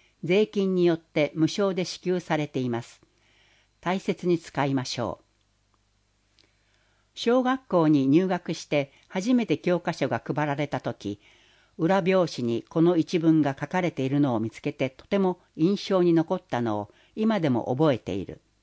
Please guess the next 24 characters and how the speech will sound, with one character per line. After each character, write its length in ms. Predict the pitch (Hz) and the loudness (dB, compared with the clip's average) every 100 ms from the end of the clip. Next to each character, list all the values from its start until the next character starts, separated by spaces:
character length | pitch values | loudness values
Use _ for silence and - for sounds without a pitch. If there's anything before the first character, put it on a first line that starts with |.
| _ _ _ _ _ _ _ | _ _ _ _ _ _ _
そ 160 | - | 0
の 140 | 156 151 | 2 4
後 100 | 143 | 2
も 220 | 139 131 - - _ | 0 -2 -12 -20 _
教 200 | - 226 | 0 0
科 140 | 233 226 | 0 -2
書 160 | 185 | 0
が 180 | 143 127 - | 0 0 -2
配 180 | 165 175 | 0 2
ら 100 | 165 | 2
れ 120 | 156 | 0
る 140 | 147 | -2
た 140 | 151 151 | -4 -2
び 160 | 147 | 0
に、 200 | 127 113 - - _ | 0 -2 -10 -20 _
何 240 | 165 202 208 | 0 0 0
気 140 | 220 | 0
な 120 | 208 | 0
く 240 | - 139 - | -2 -4 -2
そ 140 | 151 | 2
の 140 | 170 | 4
一 180 | 160 170 | 4 2
文 260 | 156 151 139 | 2 4 4
が 200 | 127 | 0